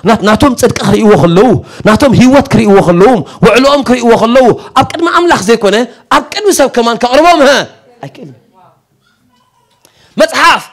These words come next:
ኢዮብ ዒስራን ሓሙሽተን ካብ ሓደ ሳዕ ሓሙሽተ "ፀሓይ፣ ፀሓይ፣ እዛ ፀሓይ ኣብ ቅድሚ ኣምላኽ ብርህቲ ኣይኮነትን፣ ክሪኣ ከሎ ትሽፈን ገለ ኣለዋ።" ኢዮብ ኣርባዕተ ዓሰርተ ሓሙሽተን ዓሰርተ ሸሞንተን መላእኽቲ ኸማን ክሪኦም ከሎ ገለ ጉዳ ኣለዎም ኢልካ።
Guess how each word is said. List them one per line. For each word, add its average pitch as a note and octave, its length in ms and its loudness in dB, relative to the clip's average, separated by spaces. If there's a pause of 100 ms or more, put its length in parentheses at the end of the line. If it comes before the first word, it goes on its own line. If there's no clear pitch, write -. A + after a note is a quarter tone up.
(140)
ኢዮብ D#4 240 2
ዒስራን D4+ 280 -2
ሓሙሽተን C#4 380 -2
ካብ C4 140 -4
ሓደ C4 160 0
ሳዕ B3+ 180 -2
ሓሙሽተ B3 320 -2 (320)
"ፀሓይ፣ C#4 380 0
ፀሓይ፣ C#4+ 260 0
እዛ C#4 160 0
ፀሓይ A#3 300 0 (260)
ኣብ G3+ 180 -2
ቅድሚ C#4 260 -6
ኣምላኽ C#4 360 -2 (180)
ብርህቲ D4 360 0 (500)
ኣይኮነትን፣ A3+ 640 -4 (300)
ክሪኣ F#4+ 260 0 (140)
ከሎ D4 260 -2
ትሽፈን C4 460 -6
ገለ A3+ 160 -2
ኣለዋ።" F3+ 280 -2 (380)
ኢዮብ F#4 280 2
ኣርባዕተ E4 420 -2
ዓሰርተ D4 340 -4
ሓሙሽተን C4 340 -8
ዓሰርተ A3+ 260 -8
ሸሞንተን G#3+ 400 -4 (280)
መላእኽቲ F#4 500 2
ኸማን C#4 340 0 (260)
ክሪኦም D4+ 360 -2
ከሎ C4 240 0
ገለ A#3 220 2
ጉዳ G3 200 0
ኣለዎም F#3 360 0
ኢልካ። B2+ 200 -10